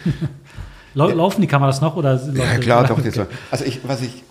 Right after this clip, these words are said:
Speaker 2: gelesen habe, ist von Hudson Taylor. Das ist ein Missionar, ähm, der, das, das Buch ist von neunzehnhundertelf. Habe ich antiquarisch
Speaker 1: Schon
Speaker 2: erstanden.
Speaker 1: ein paar Jahre
Speaker 2: Also das
Speaker 1: alt,
Speaker 2: ist,
Speaker 1: ne?
Speaker 2: das ist,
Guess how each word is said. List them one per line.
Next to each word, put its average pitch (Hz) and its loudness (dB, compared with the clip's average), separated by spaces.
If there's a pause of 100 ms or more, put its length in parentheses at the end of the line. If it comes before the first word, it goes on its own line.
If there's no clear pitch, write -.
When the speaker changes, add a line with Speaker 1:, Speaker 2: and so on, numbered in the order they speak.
(100)
Speaker 2:
gelesen 131 2
habe, 123 2
ist - -2
von 117 -2
Hudson 113 -2
Taylor. 123 2
Das 120 0
ist 117 -6
ein 110 0
Missionar, 110 0 (420)
ähm, 104 0
der, 101 2 (400)
das, - -8 (100)
das - -8
Buch 143 0
ist 131 -4
von 113 -2 (880)
neunzehnhundertelf. 107 0 (280)
Habe 107 -2
ich 107 -6
antiquarisch 107 0
Speaker 1:
Schon 98 -4
Speaker 2:
erstanden. 101 0
Speaker 1:
ein - -10
paar 104 -4
Jahre 104 2
Speaker 2:
Also 104 0
das 107 2
Speaker 1:
alt, 135 2
Speaker 2:
ist, 123 0
Speaker 1:
ne? 131 0
Speaker 2:
das 104 -4
ist, - -8